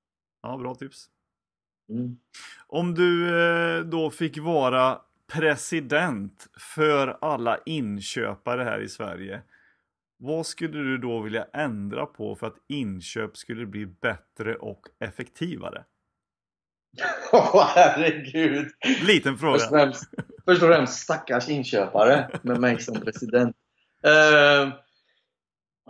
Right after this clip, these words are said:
Speaker 2: ja, du. Ja, jag tror så här, ehm, kunskap. Det, både försäljning och inköp. Det, ja, jag ska vara helt ärlig.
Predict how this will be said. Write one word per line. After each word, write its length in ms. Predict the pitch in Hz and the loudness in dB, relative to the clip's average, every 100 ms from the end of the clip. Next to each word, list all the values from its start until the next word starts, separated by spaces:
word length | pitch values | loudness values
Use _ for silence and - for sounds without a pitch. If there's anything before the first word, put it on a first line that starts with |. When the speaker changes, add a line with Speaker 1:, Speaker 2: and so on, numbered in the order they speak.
| 113 - | -20 -18
Speaker 2:
ja, 640 | - 95 123 104 87 107 101 | -16 -6 -4 -4 -6 -10 -12
du. 260 | 85 80 _ _ _ _ _ _ _ _ _ _ _ _ _ _ _ _ - - - | -12 -14 _ _ _ _ _ _ _ _ _ _ _ _ _ _ _ _ -20 -14 0
Ja, 180 | 175 - | 2 4
jag 180 | 220 | 4
tror 100 | 196 | 4
så 140 | 247 214 | 6 8
här, 320 | 185 120 110 | 8 6 4
ehm, 520 | 143 147 143 139 139 127 _ _ _ _ _ _ _ _ _ _ _ - | 2 2 2 0 -2 -8 _ _ _ _ _ _ _ _ _ _ _ 2
kunskap. 760 | 214 123 - - 131 - - _ _ _ _ _ | 2 2 -2 0 2 0 -6 _ _ _ _ _
Det, 320 | 160 - - - - - _ _ _ | 6 6 4 -4 -8 -14 _ _ _
både 380 | 147 208 240 240 | 2 6 6 6
försäljning 480 | 220 202 214 156 139 | 6 6 8 8 6
och 60 | |
inköp. 600 | 139 131 - 104 117 123 - | 6 4 2 4 6 4 -4
Det, 240 | 120 151 - 127 - _ - | -4 -2 -2 -4 -14 _ 2
ja, 160 | 220 | 8
jag 140 | 240 214 | 8 8
ska 80 | |
vara 100 | 240 220 | 8 8
helt 260 | 208 160 | 8 8
ärlig. 460 | 139 117 107 131 | 6 4 4 -2